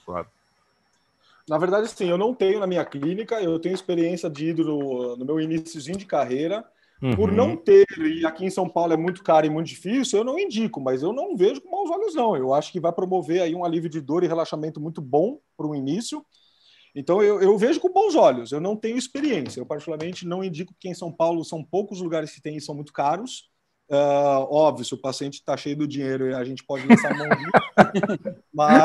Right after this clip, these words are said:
Speaker 1: Aí vai com
Speaker 2: mas
Speaker 1: tudo, né?
Speaker 2: Exatamente, mas eu, eu particularmente, assim, eu, eu gosto de até economizar o dinheiro do paciente. Vou, se eu,
Speaker 1: Sim.
Speaker 2: se eu tô sendo eficaz pra ele, vamos nessa linha. Eu acho que a hidro, ela é coadjuvante, não pode ser também o tratamento inteiro na hidro, porque a gente não vive na piscina,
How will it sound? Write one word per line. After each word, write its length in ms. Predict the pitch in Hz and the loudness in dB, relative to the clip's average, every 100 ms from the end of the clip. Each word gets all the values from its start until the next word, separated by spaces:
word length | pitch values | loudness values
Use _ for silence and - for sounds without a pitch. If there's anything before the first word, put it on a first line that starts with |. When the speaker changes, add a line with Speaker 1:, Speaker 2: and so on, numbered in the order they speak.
| 160 | 12
Speaker 1:
Aí 180 | 135 156 | 12 12
vai 220 | 165 170 | 12 12
com 140 | 180 | 12
Speaker 2:
mas 80 | 202 | 10
Speaker 1:
tudo, 320 | 170 165 135 | 12 10 10
né? 100 | 135 - 139 - - - - _ - - | 6 6 -2 -4 -8 -4 -4 _ -20 -8
Speaker 2:
Exatamente, 500 | 156 165 208 196 151 | -2 -2 0 -2 0
mas 160 | 151 160 | 0 0
eu, 140 | 202 | 0
eu 100 | 185 | 0
particularmente, 540 | 202 202 214 190 214 | 0 0 0 0 0
assim, 360 | 247 - 202 151 | -4 -4 -4 -2
eu, 240 | 127 139 156 | -2 -4 -4
eu 120 | 156 | -4
gosto 320 | 151 165 180 | -2 -2 -4
de 360 | 170 180 190 175 | -10 -6 -2 0
até 200 | 151 175 | 0 -4
economizar 400 | 175 190 190 190 | -4 -4 -4 -2
o 40 | |
dinheiro 200 | 175 180 | -2 -2
do 40 | 175 | -2
paciente. 180 | - - _ _ - | -4 -6 _ _ -10
Vou, 360 | 151 165 165 - _ - _ | -4 -2 -2 -6 _ -20 _
se 140 | - - | -8 0
eu, 40 | - | 0
Speaker 1:
Sim. 60 | |
Speaker 2:
se 80 | 202 | 0
eu 40 | 160 | -4
tô 160 | - | -8
sendo 220 | 202 208 196 | 0 4 4
eficaz 440 | 190 175 175 175 | 0 0 2 2
pra 200 | - 165 | 2 2
ele, 260 | 156 202 220 | 4 4 4
vamos 220 | 226 233 | 0 0
nessa 220 | 233 254 | -2 -2
linha. 380 | 247 202 151 110 _ - - | -2 -2 -4 -10 _ -20 -6
Eu 140 | 131 | 0
acho 180 | 143 156 | 0 0
que 80 | 202 | 0
a 80 | 170 | 0
hidro, 380 | 170 196 226 220 | 0 -2 0 0
ela 140 | 208 | 0
é 40 | |
coadjuvante, 640 | 214 - 240 247 208 143 143 | 0 -2 -2 0 -2 -2 -6
não 100 | 135 | -6
pode 200 | 151 151 | -6 -6
ser 80 | |
também 180 | 196 196 | -6 -6
o 60 | 202 | -6
tratamento 420 | 208 214 214 220 | -4 -4 -4 -6
inteiro 220 | 214 226 | -6 -6
na 140 | 240 226 | -6 -6
hidro, 160 | 220 | -6
porque 100 | 220 | -8
a 40 | 254 | -8
gente 200 | 262 269 | -8 -8
não 100 | 277 | -8
vive 160 | 262 | -8
na 80 | 269 | -8
piscina, 400 | 277 - 214 117 | -8 -6 -6 -6